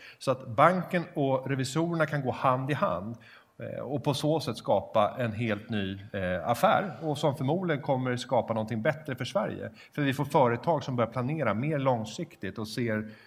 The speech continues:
möjligheten i att, eh, kanske planera för ett ägarskifte och på så sätt minska riskerna och därmed få en lägre kreditkostnad, mer pengar att investera, växa. Så titta på nya allianser där ni kan skapa nya typer av,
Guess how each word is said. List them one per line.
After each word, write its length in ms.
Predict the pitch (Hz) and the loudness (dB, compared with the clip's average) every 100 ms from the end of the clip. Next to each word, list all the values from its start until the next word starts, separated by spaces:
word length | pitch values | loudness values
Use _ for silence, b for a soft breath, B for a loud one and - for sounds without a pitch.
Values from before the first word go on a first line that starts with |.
| - | -2
möjligheten 680 | 127 117 104 131 147 - 110 | 0 2 2 0 0 -2 -2
i 100 | 101 | 0
att, 280 | 95 - 120 | -2 -4 -4
eh, 160 | 110 104 | -2 -2
kanske 240 | 107 123 113 | -2 -4 -4
planera 420 | 117 113 190 101 | -4 -2 0 -2
för 120 | - | -2
ett 80 | 95 | -4
ägarskifte 720 | - 120 98 92 - 107 - 90 | 0 2 2 0 -2 -8 -8 -10
och 100 | - | -8
på 80 | |
så 220 | 104 160 151 | -4 -2 -2
sätt 180 | - | -4
minska 540 | - 127 101 87 - 180 | -4 -2 -2 -4 -4 -2
riskerna 560 | 147 - - 101 92 92 B | -4 -6 -6 -4 -4 -6 B
och 60 | - | -2
därmed 260 | 113 110 107 | 2 2 0
få 60 | |
en 60 | 110 | 2
lägre 300 | 107 107 110 | 2 2 -2
kreditkostnad, 840 | 127 117 95 - 95 - 92 85 | -2 -2 -2 -4 -6 -4 -6 -6
mer 200 | 101 143 | -4 -2
pengar 360 | 147 131 120 120 | -2 -2 0 0
att 80 | 120 | -2
investera, 600 | 113 110 - 98 87 87 | -6 -4 -2 0 0 -2
växa. 480 | 101 - - 90 - B B B | -4 -6 -6 -6 -6 B B B
Så 100 | - | -10
titta 400 | - 180 180 196 | 0 0 2 0
på 120 | 196 | 2
nya 280 | 185 180 156 | 2 4 4
allianser 760 | 156 156 185 170 - 90 95 107 | 6 6 4 0 0 0 0 0
där 100 | 123 | -2
ni 60 | 123 | 0
kan 180 | 127 | -2
skapa 380 | 113 - 107 110 | -2 2 2 2
nya 240 | 117 123 117 | 0 0 0
typer 380 | 135 113 - | -2 -6 -2
av, 180 | 147 90 | -2 -2